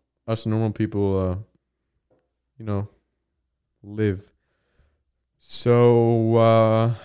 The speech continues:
that. And also, I just had a lot of, um, un-, unkept new responsibilities, kind of. You know, you get your own place. You don't know you're supposed to be, you have to buy a toilet scrubber.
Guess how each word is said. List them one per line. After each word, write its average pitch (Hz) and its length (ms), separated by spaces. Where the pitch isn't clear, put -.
that. 127 360
And 135 80
also, 160 300
I 139 60
just 131 160
had 147 140
a 135 40
lot 127 240
of, 117 220
um, 113 420
un-, 123 400
unkept 160 1300
new 127 160
responsibilities, 104 1000
kind 95 340
of. 80 160
You 120 100
know, 117 60
you 110 100
get 113 180
your 110 100
own 107 80
place. - 280
You 117 80
don't 110 140
know 110 100
you're 101 120
supposed - 300
to 104 100
be, 104 240
you 113 120
have 113 140
to 110 80
buy 107 280
a 101 120
toilet 110 460
scrubber. 95 600